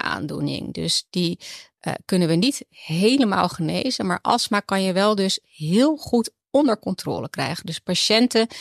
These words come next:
die kunnen met de huidige medicatie eigenlijk bijna klachtenvrij zijn. En vaak kan dat ook met een hele lage dosis van de medicatie. En daarmee kunnen patiënten dus ook echt een hele goede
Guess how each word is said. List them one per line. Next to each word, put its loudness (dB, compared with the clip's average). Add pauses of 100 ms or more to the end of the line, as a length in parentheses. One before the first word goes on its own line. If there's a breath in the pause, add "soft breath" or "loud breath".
(180 loud breath)
die -6
kunnen 2
met 0
de -4
huidige 2
medicatie -2 (140)
eigenlijk -2
bijna 2 (200)
klachtenvrij 0
zijn. -10 (400 loud breath)
En -4
vaak 0
kan 0
dat -2
ook 0
met 0
een 0
hele 4
lage 2
dosis 4
van -4
de 0
medicatie. -2 (480 loud breath)
En -6
daarmee 0
kunnen 0
patiënten 0
dus -6
ook -4
echt -4
een -2
hele 2
goede 2